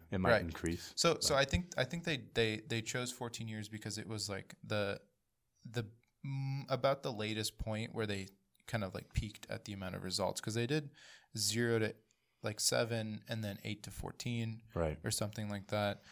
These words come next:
Speaker 2: Um, and yeah, I, I, I, it's, it's not super well known as why they did fourteen years, but I think after those fourteen years, it was kinda like, "Well, they have Alzheimer's now." Um, and it, it, it's, it's pretty, uh,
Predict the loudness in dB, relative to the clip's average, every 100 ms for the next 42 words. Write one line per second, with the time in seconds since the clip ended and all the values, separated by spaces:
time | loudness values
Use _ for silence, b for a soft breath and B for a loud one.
0 | b b -4 0 0 -2 -6 -10 -6 -4
1 | -4 -2 2 2 0 -4 2 2 4 0
2 | -2 -6 -6 -2 0 2 4 6 6 4
3 | 2 0 0 2 2 0 -2 -2 0 4
4 | 6 6 2 0 0 0 0 0 -2 0
5 | 0 0 -2 b 0 2 2 4 2 2
6 | 0 -2 -4 -8 -8 -8 -8 -6 -6 -4
7 | -4 -4 -6 -10 -12 -10 -4 -4 -4 -6
8 | -6 -6 -8 -8 -8 -10 _ b b b
9 | -2 0 0 2 2 4 4 4 6 4
10 | 2 -2 0 0 0 0 0